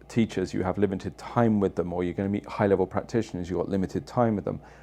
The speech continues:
I want to be as pithy as I possibly can, as succinct with my questioning to get the most out of that, that meeting. So this was what I always asked. And one of the things that I was always answered is, "What does it take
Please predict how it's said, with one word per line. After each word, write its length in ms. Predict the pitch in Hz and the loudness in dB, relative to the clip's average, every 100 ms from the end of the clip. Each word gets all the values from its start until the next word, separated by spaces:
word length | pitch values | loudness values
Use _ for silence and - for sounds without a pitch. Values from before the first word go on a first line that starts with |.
| - | -6
I 80 | 104 | 0
want 200 | 101 101 | 2 2
to 60 | - | 0
be 120 | 98 | -2
as 120 | 92 | -2
pithy 600 | - - 120 - 95 92 - | -4 -2 -2 0 -2 -2 -2
as 100 | 98 | 0
I 60 | |
possibly 420 | 92 104 98 90 87 | 2 4 2 0 -4
can, 340 | - 104 87 | 0 0 0
as 100 | 87 | -2
succinct 540 | - - - 143 143 | -6 -8 0 0 0
with 160 | 107 - | -4 -2
my 80 | 90 | -4
questioning 460 | - 92 - 87 | -2 -4 -4 -10
to 60 | 82 | -6
get 120 | - | -6
the 60 | - | -4
most 300 | 90 90 - | -6 -6 -4
out 140 | 82 | -2
of 120 | 82 | -2
that, 200 | 90 87 - - - - - | -2 -4 -6 -18 -20 -12 -2
that 200 | 87 - | -2 0
meeting. 380 | 151 139 87 85 - - - | 0 0 -2 -4 -12 -20 2
So 120 | 127 | 4
this 200 | 160 139 | 6 4
was 100 | 98 | 2
what 80 | 87 | 0
I 60 | |
always 200 | 82 85 | 0 0
asked. 280 | 113 95 - - - - - - - | 2 2 -2 -20 -20 -20 -20 -4 4
And 100 | 143 | 10
one 140 | 175 | 10
of 80 | 139 | 8
the 100 | 135 | 6
things 380 | 139 123 107 - | 4 4 2 4
that 240 | 107 - - - - - - | 4 2 -8 -20 -20 -20 0
I 100 | 113 | 4
was 200 | 104 95 | 4 4
always 340 | 104 98 95 - - | 4 4 2 0 4
answered 420 | 120 120 - 90 | 4 4 0 -2
is, 180 | 95 - | -2 -2
"What 360 | 101 104 - | 2 2 2
does 160 | 107 95 | -2 -2
it 160 | 95 - | -4 -4
take 340 | 101 95 - | -2 -2 -6